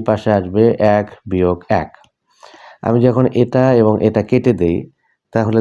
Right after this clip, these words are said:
দাঁড়ায় যে তিন সমান সমান পাঁচ। এই যে সহজেই প্রমাণ হয়ে গেল তিন এবং পাঁচ পরস্পর সমান। আসলে এটা কোথায় ভুল, সেটি আপনাদেরকে ধরিয়ে দিতে হবে।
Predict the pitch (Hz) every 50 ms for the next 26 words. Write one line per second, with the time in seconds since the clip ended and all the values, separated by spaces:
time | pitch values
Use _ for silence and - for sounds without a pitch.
0 | 104 113 107 104 101 85 80 87 110 147 165 - _ _ _ _ _ _ _ _
1 | _ 95 92 87 - - _ - 135 131 123 120 123 135 147 - - - - -
2 | - 107 101 98 92 85 - - 92 90 87 85 80 82 - - - 113 104 85
3 | 82 - - - _ _ _ _ _ _ _ _ - 127 123 117 123 117 - -
4 | 139 120 127 135 131 135 135 135 110 101 95 98 98 90 95 104 104 104 101 110
5 | 104 95 92 90 92 - _ _ _ - - - - - - _ _ _ - 131
6 | 127 127 127 127 - 113 98 95 95 92 90 90 90 - - - 131 131 131 -
7 | - - 101 95 87 - - - 95 87 87 85 - - - - - 104 87 78
8 | - - _ _ _ _ _ _ _ - - - - - - - 143 - 180 175
9 | 175 170 175 170 170 - 175 180 175 - 170 180 175 165 127 104 113 113 107 101
10 | 127 160 - - _ _ _ _ _ _ _ - - - 147 143 147 143 110 95
11 | - 95 87 87 87 82 - - 95 101 127 - - - 113 98 - 82 98 98
12 | 101 90 82 82 - - 87 87 92 90 90